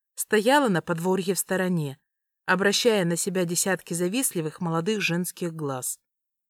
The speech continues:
Раздав указания и сопроводив своих подопечных на обед, Хельга после осмотра стражницами кареты запрыгнула внутрь.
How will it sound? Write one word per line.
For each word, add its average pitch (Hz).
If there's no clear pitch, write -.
Раздав 208
указания 208
и 196
сопроводив 214
своих 202
подопечных 185
на 202
обед, 247
Хельга 190
после 190
осмотра 190
стражницами 165
кареты 170
запрыгнула 220
внутрь. 165